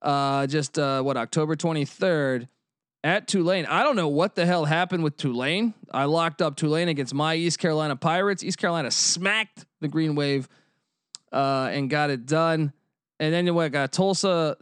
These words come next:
November sixth? Tulsa just got destroyed by, by Houston. I was on Houston. Um, South Florida, S M U, and E C U. I, I don't know really, like, if they're gonna even get tested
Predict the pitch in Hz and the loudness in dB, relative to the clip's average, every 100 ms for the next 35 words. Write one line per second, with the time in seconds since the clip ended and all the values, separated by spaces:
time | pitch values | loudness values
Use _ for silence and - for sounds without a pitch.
0 | - 151 139 165 143 - 175 - 156 175 | -6 -4 0 0 0 -2 -4 0 0 0
1 | 139 127 - 131 117 107 - - 175 185 | -2 -4 -2 -4 -4 -4 -4 0 0 2
2 | 160 143 135 131 127 127 127 117 156 156 | 0 0 0 0 -2 -2 -2 0 -2 0
3 | 135 123 123 117 156 165 139 123 - 120 | -2 0 0 0 0 0 0 -2 -2 -4
4 | 117 _ _ _ _ _ - 139 143 143 | -4 _ _ _ _ _ -4 0 0 0
5 | 143 _ - - 165 160 160 165 170 - | -4 _ -4 0 0 0 0 2 0 0
6 | 147 143 156 151 151 147 147 151 151 147 | -2 0 0 0 0 0 0 -2 0 0
7 | 131 185 160 208 320 185 135 135 190 139 | 2 0 2 2 0 0 0 0 0 0
8 | 127 127 127 127 127 127 - 131 - 131 | -2 -4 -2 -2 -2 -4 -6 -14 -10 -8
9 | 147 156 139 143 139 170 156 135 131 - | -4 -2 -2 -2 -2 -2 -2 -2 -4 -6
10 | - - 151 - - 110 | -10 -4 -2 -2 -2 -4